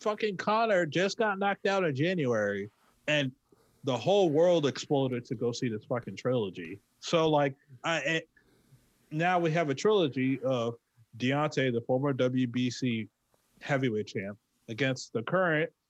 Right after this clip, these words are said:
Tyson Fury. And not a single soul is really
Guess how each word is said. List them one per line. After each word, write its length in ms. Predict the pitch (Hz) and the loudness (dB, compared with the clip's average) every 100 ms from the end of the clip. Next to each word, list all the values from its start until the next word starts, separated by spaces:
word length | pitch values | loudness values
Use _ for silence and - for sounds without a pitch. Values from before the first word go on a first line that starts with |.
| _ _ _ - | _ _ _ -6
Tyson 340 | 151 139 127 | -2 -2 -2
Fury. 480 | 117 185 175 123 139 - _ _ _ _ _ _ _ _ _ _ - | 0 2 2 0 -4 -8 _ _ _ _ _ _ _ _ _ _ -6
And 100 | 143 | -2
not 160 | 151 190 | 2 2
a 60 | |
single 320 | 156 175 175 | 2 0 0
soul 500 | 165 190 190 190 185 - | 0 2 2 2 2 0
is 200 | 156 131 | -2 2
really 320 | 156 180 | 2 2